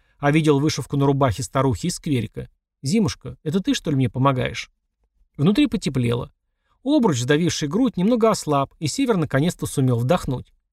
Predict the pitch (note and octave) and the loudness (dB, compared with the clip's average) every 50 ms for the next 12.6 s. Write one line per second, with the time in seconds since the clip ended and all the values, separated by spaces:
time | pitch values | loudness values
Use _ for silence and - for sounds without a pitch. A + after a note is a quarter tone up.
0 | _ _ _ _ _ - - C#4+ B3 - - - D#3 D3 C#3+ C#3 C#3 D3 - _ | _ _ _ _ _ -4 -2 -2 -2 -2 -2 0 0 2 2 2 0 -2 -6 _
1 | _ _ - A3+ B3+ - - B3 G3+ D#3 B2+ A#2+ A#2+ - - - D3+ - _ _ | _ _ -6 -6 -6 -4 -2 -2 0 0 0 0 -2 -4 -8 -10 -10 -12 _ _
2 | _ _ _ _ _ _ _ _ _ _ _ _ _ _ - D3 C#3+ C#3+ D3 C#3 | _ _ _ _ _ _ _ _ _ _ _ _ _ _ 0 2 4 4 4 4
3 | C#3+ C#3+ C#3 C#3 C#3 B2+ - - D3 C#3+ C#3 C#3 C#3+ C#3 - - - - C#3 C3 | 4 4 2 2 0 0 -2 -2 0 0 2 2 2 2 0 -2 -2 -2 0 0
4 | - - C#3 C3+ C#3 D3+ F3 F#3 D3+ C3+ A#2 - _ _ _ _ - - D#3 D3 | 0 -2 0 2 2 2 2 2 0 -2 -6 -8 _ _ _ _ -6 0 2 2
5 | D3 D#3 D3+ C#3 - D3+ C#3+ D#3 G3 F3+ - - D3 C#3 C3+ C3 - C#3 C3+ B2 | 4 4 0 -2 -2 -4 -2 -2 -2 -2 -2 -2 -2 -2 -2 -2 0 0 0 2
6 | D3 D#3 D3+ - - - - A#2+ - - - C3 A#2+ B2+ B2 C3 D#3+ - - - | 2 0 0 -2 -6 -6 -4 -4 -4 -4 -4 -2 -2 0 0 0 0 -2 -4 -8
7 | - A#2+ - - _ _ _ _ _ _ _ _ _ _ _ _ - - C#3 C3 | -8 -10 -10 -10 _ _ _ _ _ _ _ _ _ _ _ _ -2 0 2 4
8 | F3 A#3 C#4 C4 A3 A3+ A3 G3 G3+ F#3+ G#3+ G3 - - _ - D3 - D3+ C#3+ | 4 4 4 4 2 0 2 2 0 0 -2 -4 -8 -12 _ -10 -4 0 2 2
9 | C#3 C#3 B2+ - - C#3 C3+ C3+ C3+ C3 C3+ B2+ B2+ B2 C#3 C3+ - _ _ _ | 2 2 0 0 -2 0 0 2 2 2 2 0 0 -2 -4 -8 -12 _ _ _
10 | _ _ _ _ - C#3 D#3 - - C4 G#3+ - A#3 A3 - D3 B2+ B2+ G#2 - | _ _ _ _ 2 2 2 4 2 0 0 2 0 0 2 0 -2 -2 -2 -4
11 | - B2+ C3 - _ _ _ _ _ - - - C#4 G#3 - - C#4+ B3 - D3 | -8 -10 -10 -12 _ _ _ _ _ -6 -2 0 0 0 0 -2 -2 0 0 0
12 | - D3 B2+ B2 - - C3+ C3 D#3+ A3 - - | 0 2 0 0 0 -2 -2 0 0 -2 -4 -8